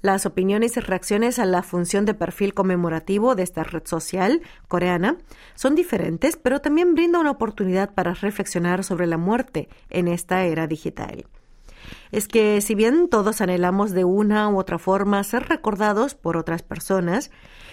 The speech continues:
esto no significa que queramos ser recordados y que nuestro paso por la vida sea compartido por otros en un espacio digital independientemente de nuestra voluntad. A raíz de esto surge la pregunta de cómo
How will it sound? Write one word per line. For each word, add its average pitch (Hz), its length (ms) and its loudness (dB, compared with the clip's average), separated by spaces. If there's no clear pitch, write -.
esto 311 220 0
no 330 100 2
significa 311 520 0
que - 140 -20
queramos 185 400 -2
ser 175 140 -2
recordados 185 760 -2
y 180 80 -8
que 180 120 -2
nuestro 165 320 -4
paso 214 420 -2
por 175 140 -2
la 170 80 0
vida 170 280 0
sea 170 180 -4
compartido 175 680 -2
por 165 160 -2
otros 208 440 0
en 196 160 2
un 240 100 4
espacio 202 460 0
digital 175 640 -2
independientemente 175 1200 0
de 170 120 -2
nuestra 160 440 -4
voluntad. 160 500 -2
A 196 80 -4
raíz 190 320 -2
de 208 140 2
esto 254 260 0
surge 196 320 -2
la 180 140 0
pregunta 190 540 0
de 180 300 -4
cómo 233 480 2